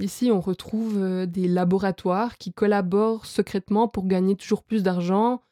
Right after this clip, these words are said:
tout ça au détriment de la santé publique. Là, il y a des vaccins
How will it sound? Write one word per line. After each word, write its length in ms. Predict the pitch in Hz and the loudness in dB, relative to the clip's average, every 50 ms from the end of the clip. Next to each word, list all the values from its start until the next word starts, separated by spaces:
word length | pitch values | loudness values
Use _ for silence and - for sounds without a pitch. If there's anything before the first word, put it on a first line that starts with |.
| _ _ _ _ _ _ _ 175 | _ _ _ _ _ _ _ -10
tout 120 | - 190 | -10 -10
ça 280 | 170 - - 214 214 220 | -8 -4 -4 -2 0 0
au 80 | 190 180 | 0 0
détriment 480 | 165 185 - - - 202 202 208 214 | -2 -4 -8 -4 -2 0 0 2 2
de 80 | 190 180 | 2 2
la 140 | 175 175 165 | 0 0 -2
santé 260 | - 175 170 - 190 | -4 -6 -4 -4 -6
publique. 600 | - - 170 165 185 202 240 - - - - _ _ _ _ _ _ - - - - _ _ _ _ _ _ _ _ _ _ _ _ _ _ _ _ _ _ _ _ _ _ | -6 -4 -4 -2 -2 -2 -4 -6 -10 -18 -20 _ _ _ _ _ _ -8 -8 -8 -10 _ _ _ _ _ _ _ _ _ _ _ _ _ _ _ _ _ _ _ _ _ _
Là, 560 | - 175 175 180 185 196 202 208 208 208 202 202 | -2 0 2 2 2 2 2 2 2 0 0 2
il 120 | 185 170 | 0 2
y 100 | 165 180 | 2 2
a 140 | 185 185 180 | 0 0 0
des 300 | 165 175 175 180 180 180 | -2 -2 -2 0 0 -2
vaccins 580 | 170 175 185 185 - - - 190 180 202 226 | 0 0 -2 -2 -2 -2 0 0 0 0 -2